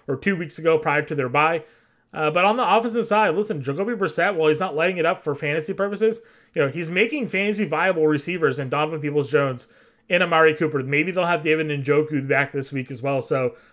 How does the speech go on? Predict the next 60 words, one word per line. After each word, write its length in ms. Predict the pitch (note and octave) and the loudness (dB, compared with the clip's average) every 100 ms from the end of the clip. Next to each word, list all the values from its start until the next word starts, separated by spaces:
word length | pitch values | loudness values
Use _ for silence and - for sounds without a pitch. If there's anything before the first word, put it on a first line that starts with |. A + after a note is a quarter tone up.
| _ - | _ -2
uh, 160 | C#3 | -2
don't 300 | C3+ F#3 C4+ | 2 0 0
sleep 340 | - A#3 C4 F#3 | 0 0 0 0
on 140 | E3+ | 0
the, 160 | D#3+ E3+ | 0 0
on 200 | E3 E3 | -2 -2
the 80 | |
Browns 460 | B2+ C#3+ D#3+ F3 D#3 - D3 | -2 0 0 -2 -8 -12 -14
pass 340 | - D3 D#3 | -8 -6 -4
catchers 360 | G3 G3+ A3 G#3 | -4 0 0 0
in 100 | A3 | 0
this 180 | A3+ A#3+ | 0 0
one, 260 | B3 A#3 - _ _ | -6 -8 -16 _ _
uh, 240 | C#3+ D3+ D#3 | -4 0 0
because 240 | E3 D#3+ | 0 0
Miami 360 | D3+ D#3 G3+ F3 | 0 0 0 0
is 80 | |
just 160 | D#3 C#3+ | -2 -2
giving 260 | D#3 D#3+ C3+ | -2 -2 -4
up 100 | C3+ | -2
yards 240 | C3+ C3 | -2 -2
to 80 | A2 | -8
everybody. 400 | A#2+ A#2 G#2 G#2+ | -8 -8 -8 -10
So, 320 | - A#2+ A#2 - _ _ | -8 -8 -8 -14 _ _
uh, 300 | B2+ B2+ B2+ | -6 -4 -4
forty-nine 420 | - D#3+ G#3 G3+ | 2 2 4 2
and 100 | G3+ | 2
a 40 | G3+ | 0
half 180 | G3 F#3 | -2 -4
game 180 | G3 | -4
total, 240 | G#3 G3+ F3 | 0 0 0
only 260 | D#3+ G3+ G#3+ | -2 0 -2
a 60 | |
three 260 | - C3+ F#3 | -4 -6 -6
and 80 | F3 | -6
a 40 | |
half 320 | D3 F3 - - | -4 -4 -4 -4
point 260 | E3 D3+ | -4 -4
spread 340 | - C#3+ D#3 E3 | -8 -2 -2 -2
here. 340 | F3+ F#3+ F#3 - - _ | -4 -4 -6 -14 -20 _
Uh, 260 | C3+ C3+ C3+ | 0 2 2
pretty 300 | - A3+ F3 | 4 4 4
interesting. 420 | F3 F3+ F3+ D#3 | -2 -4 -2 -4
And 80 | D#3 | -2
you 60 | F3 | 4
know 80 | D#3+ | 6
I 80 | |
love 180 | D3+ C#3+ | 6 4
Donovan 320 | C#3 C#3 C#3 | 0 -2 -4
Peoples-Jones. 640 | C3+ C3+ C3+ A#2+ C3+ C3 B2+ | -6 -4 -4 -2 -2 -4 -6
He's 140 | B2+ | -10
another 340 | C#3 C#3 D#3 D3 | -8 -4 -2 0
guy 300 | C#3+ C#3+ C3+ | 2 0 -2
under 200 | D3 D3 | -4 -4
five 320 | D3+ C#3+ C#3+ | -2 -4 -4
K 220 | D3 D3 | -2 -2
on 80 | C3 | -2
DraftKings 440 | C3+ C3+ D3+ C#3 | -4 -4 -8 -12
this 180 | C3+ C#3+ | -12 -10
week. 260 | C3+ C3+ | -10 -10